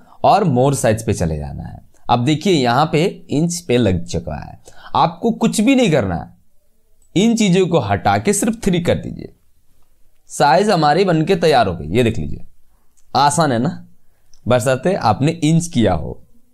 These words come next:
ठीक है, इसलिए मैंने इंच यहाँ पे करना सही समझा।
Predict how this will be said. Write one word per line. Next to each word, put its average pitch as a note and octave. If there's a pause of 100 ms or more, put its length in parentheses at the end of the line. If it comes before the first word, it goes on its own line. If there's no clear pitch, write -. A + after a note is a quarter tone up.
(280)
ठीक E3+
है, B2
इसलिए F3
मैंने E3
इंच G3+ (1080)
यहाँ B2+
पे F#3+ (840)
करना C3+ (720)
सही C#3+
समझा। D2